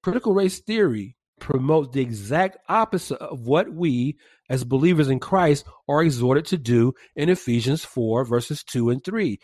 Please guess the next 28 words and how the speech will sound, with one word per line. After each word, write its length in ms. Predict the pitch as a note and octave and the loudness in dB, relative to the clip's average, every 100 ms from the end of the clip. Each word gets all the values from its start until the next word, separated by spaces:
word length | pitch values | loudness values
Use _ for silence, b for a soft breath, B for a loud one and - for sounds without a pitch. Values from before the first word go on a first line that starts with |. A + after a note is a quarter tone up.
| b _ | b _
where 120 | C3 | -6
Paul 300 | - E3+ E3+ | -2 2 2
writes 300 | D3+ C#3+ B2 | 2 0 -4
this, 360 | D3 F#3 G#2+ - b b _ | -2 -2 -2 -8 b b _
"With 180 | C3 C3+ - | 0 0 0
all 320 | D3 G3+ A3 | 2 2 2
humility 800 | - F3+ D#3 D3 F#3 F3+ - D#3 | 0 0 0 0 2 0 -2 -6
and 220 | C3+ C3+ | -6 -8
patience, 760 | - F#3+ A3 - F#2 - - - - - _ _ | -4 -2 0 -2 -8 -14 -20 -20 -20 -20 _ _
showing 480 | - - E3 F#3+ F#3 F3 | -12 0 2 4 4 0
tolerance 640 | - A3+ B3+ A3 D#3 - | -4 0 2 4 2 0
for 160 | - C#3 | -2 0
one 220 | B2+ B2+ | 0 0
another 480 | B2+ B2+ B2 C3+ C#3 _ | 0 0 0 -2 -4 _
in 460 | - F#3 G3 G3 G3 - G#2+ | 0 2 2 0 -4 -8 -12
love, 640 | A#2 F3+ G#3 D#3+ G#2+ F2+ _ _ _ _ _ _ _ _ - | -2 2 4 2 0 -4 _ _ _ _ _ _ _ _ 0
being 340 | F#3+ F#3+ D#3 G#2+ | 2 2 -2 -2
diligent 420 | F3 A#3 G3+ G#3+ | -2 0 -2 -6
to 120 | - | -8
pers-, 440 | C#3+ - F3+ F#3+ - - | -10 -8 -6 -6 -10 -8
preserve, 600 | D3 B2+ D#3+ G#3+ D3 A#2+ | -6 -2 0 2 2 2
rather, 300 | B2+ B2 C3 _ _ | 0 -2 -6 _ _
being 280 | - F#3+ F3 | 0 0 0
diligent 380 | C#3 F#3 G3 G#3 | 2 2 0 -2
to 100 | - | -4
preserve 880 | C#3+ - B2 G2+ E3+ G3+ B2 A2 A2+ - b b b A2+ | -6 -6 -6 -4 0 2 4 2 0 -6 b b b -6
the 220 | C3 C3+ | -2 -2
unity 920 | A2+ G#2 D#3 D4 A3+ F3 C#3+ G#2+ F2 | -4 -4 0 2 2 0 -2 -4 -6